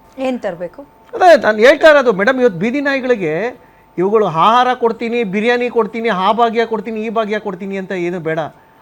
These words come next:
Speaker 2: ಅಲ್ಲಿರ್ತಕ್ಕಂಥ ನಾಯಿಗಳನ್ನ ಪ್ರೀತಿಯಿಂದ ನೋಡಿದ್ರೆ ಸಾಕು.
Speaker 1: ಹ್ಮ್.
Speaker 2: ಮೇಡಮ್, ಇವತ್ತು ಹೇಳ್ತೀನಿ ತಿಳ್ಕೊಳ್ಳಿ, ಈ
Speaker 1: ಕಿರಣ್ ಅವ್ರೆ,
Speaker 2: ಪ್ರಪಂಚದಲ್ಲಿ
Speaker 1: ಅಲ್ಲೊಂದ್ ನಾಯಿ ಮಲ್ಗಿರುತ್ತೆ, ನಾನು ತುಂಬಾ ಪ್ರೀತಿಯಿಂದ ನೀನ್ ನೋಡ್ತೀನಿ ಅಂದ ತಕ್ಷಣ ಅದ್ ಕಚ್ಚದ್ ಬಿಡುತ್ತಾ?
Speaker 2: ಮೇಡಮ್, ಕಚ್ಚದ್ ಬಿಡುತ್ತೆ ಅಂತಲ್ಲ ಮೇಡಮ್,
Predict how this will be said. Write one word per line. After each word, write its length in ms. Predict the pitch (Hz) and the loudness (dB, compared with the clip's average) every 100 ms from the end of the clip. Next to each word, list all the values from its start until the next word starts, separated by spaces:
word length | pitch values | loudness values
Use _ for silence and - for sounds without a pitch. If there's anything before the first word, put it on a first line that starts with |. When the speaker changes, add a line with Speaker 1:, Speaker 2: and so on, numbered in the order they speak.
| _ | _
Speaker 2:
ಅಲ್ಲಿರ್ತಕ್ಕಂಥ 680 | 131 151 151 151 220 214 202 | -4 -4 -6 -4 -4 -4 -6
ನಾಯಿಗಳನ್ನ 680 | 175 151 151 185 190 185 175 | -8 -6 -4 -4 -6 -6 -8
ಪ್ರೀತಿಯಿಂದ 520 | - 170 180 190 175 | -8 -8 -8 -8 -8
ನೋಡಿದ್ರೆ 540 | 147 135 180 175 180 | -8 -4 -4 -4 -6
ಸಾಕು. 380 | 165 156 147 156 | -6 -8 -8 -10
Speaker 1:
ಹ್ಮ್. 380 | 190 170 _ 147 | -12 -18 _ -6
Speaker 2:
ಮೇಡಮ್, 300 | 170 202 139 - _ 139 | -2 -2 -4 -12 _ -4
ಇವತ್ತು 280 | 180 196 202 | -4 -2 -2
ಹೇಳ್ತೀನಿ 380 | 190 185 185 | -2 -4 -6
ತಿಳ್ಕೊಳ್ಳಿ, 500 | 175 175 175 165 165 | -4 -6 -4 -4 -4
ಈ 20 | 196 | -4
Speaker 1:
ಕಿರಣ್ 180 | 285 | 0
ಅವ್ರೆ, 120 | 359 381 | 2 4
Speaker 2:
ಪ್ರಪಂಚದಲ್ಲಿ 640 | 247 - 240 220 196 277 | 4 4 2 4 2 0
Speaker 1:
ಅಲ್ಲೊಂದ್ 360 | - 269 285 | -4 -4 -2
ನಾಯಿ 240 | 254 285 359 | 0 0 0
ಮಲ್ಗಿರುತ್ತೆ, 480 | 359 311 285 277 277 | -2 -2 -6 -4 -4
ನಾನು 180 | 277 | -6
ತುಂಬಾ 240 | 254 294 370 | -6 -4 -4
ಪ್ರೀತಿಯಿಂದ 520 | 370 269 285 311 302 | -4 -8 -6 -6 -4
ನೀನ್ 200 | 277 262 | -4 -4
ನೋಡ್ತೀನಿ 380 | 247 254 277 262 | -6 -6 -6 -8
ಅಂದ 80 | 262 | -6
ತಕ್ಷಣ 220 | 254 - | -8 -6
ಅದ್ 100 | 247 | -8
ಕಚ್ಚದ್ 340 | - 214 254 214 | -8 -8 -8 -8
ಬಿಡುತ್ತಾ? 340 | 175 160 - | -10 -10 -2
Speaker 2:
ಮೇಡಮ್, 180 | 320 320 | -2 0
ಕಚ್ಚದ್ 360 | 240 - 330 | -4 0 -2
ಬಿಡುತ್ತೆ 280 | 294 294 294 | 0 0 2
ಅಂತಲ್ಲ 320 | 262 226 240 | 2 4 2
ಮೇಡಮ್, 340 | 208 202 285 | 2 2 2